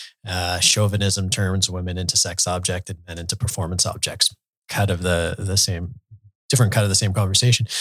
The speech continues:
And it's like, when you're small, how can you be a performance object, right? And so I've spent my life in a hypervigilant state trying to compensate for that. So a lot of what you said resonated very, very deeply with me.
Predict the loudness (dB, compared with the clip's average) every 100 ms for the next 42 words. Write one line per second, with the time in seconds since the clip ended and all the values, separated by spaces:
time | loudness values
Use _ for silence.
0 | -6 -8 -4 0 4 4 6 6 6 6
1 | 6 6 6 4 2 4 2 2 -2 -2
2 | 2 2 2 0 -2 -4 -6 -2 0 2
3 | 2 2 4 4 2 -4 -2 2 2 0
4 | -2 -2 -4 -4 -6 -2 0 0 0 2
5 | 6 6 4 0 -2 -2 0 0 -2 -8
6 | _ _ _ _ _ 0 4 4 4 0
7 | -4 -8 -8 -6 -2 2 4 6 6 6
8 | 6 4 2 2 0 -4 -18 _ -6 -6
9 | 2 6 6 4 2 0 2 2 2 0
10 | 0 2 2 -2 -2 -4 -8 -12 -18 -18